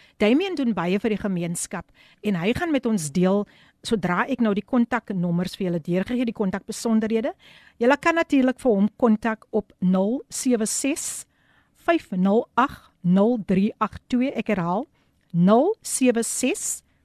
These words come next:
vyf nul agt nul drie agt twee. Julle kan hom ook op WhatsApp kry op daardie nommer. En dan ook sy e-posadres, Vision, Vision United,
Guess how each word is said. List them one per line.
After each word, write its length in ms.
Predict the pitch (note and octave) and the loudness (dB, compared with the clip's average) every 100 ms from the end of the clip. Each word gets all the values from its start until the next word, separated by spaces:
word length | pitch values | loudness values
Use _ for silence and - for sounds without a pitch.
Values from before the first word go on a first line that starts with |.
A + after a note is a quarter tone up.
| _ _ | _ _
vyf 220 | D#4+ D4+ - | 2 2 2
nul 320 | G#3 G#3+ - | 4 4 0
agt 280 | - A3 - _ _ F#3+ | -2 -2 -4 _ _ 0
nul 380 | F#3+ G#3+ A#3+ D#3 | 2 4 2 0
drie 400 | F3 G#3+ A3 A3+ _ _ _ _ | 4 4 4 -2 _ _ _ _
agt 300 | G3+ - - _ _ _ _ | -6 -6 -18 _ _ _ _
twee. 340 | - D#4 A#3+ D#3 - | 2 6 4 2 -10
Julle 200 | F3+ F3 | -8 -6
kan 140 | G3+ | -4
hom 100 | G#3+ | -4
ook 120 | - | -6
op 120 | F#3 | -8
WhatsApp 400 | F3+ F#3 - G4 | -6 -6 -6 -4
kry 140 | - G3 | 0 0
op 100 | E3+ | 0
daardie 300 | D#3 D#3+ G#3 | -4 0 2
nommer. 280 | F3 E3 E3+ _ - _ | 2 -2 -6 _ -20 _
En 100 | A#3+ | 0
dan 180 | B3 C4 - | 2 2 2
ook 160 | F4 - _ _ - | -2 -2 _ _ -4
sy 220 | - - | -2 -2
e-posadres, 920 | D#4 F4+ - F4+ D#4+ G#3+ F#3+ B3 - _ | 2 2 2 -2 -2 -2 0 -2 -4 _
Vision, 580 | E3 E3 B3+ D4 C4+ D4 A#4+ _ _ | -4 6 6 8 4 4 0 _ _
Vision 480 | F3 F3+ C4 A#3 B3 C#4 | 0 4 4 4 2 2
United, 540 | G#3+ F#3+ F3+ G#3 D4+ | 2 2 0 -2 -4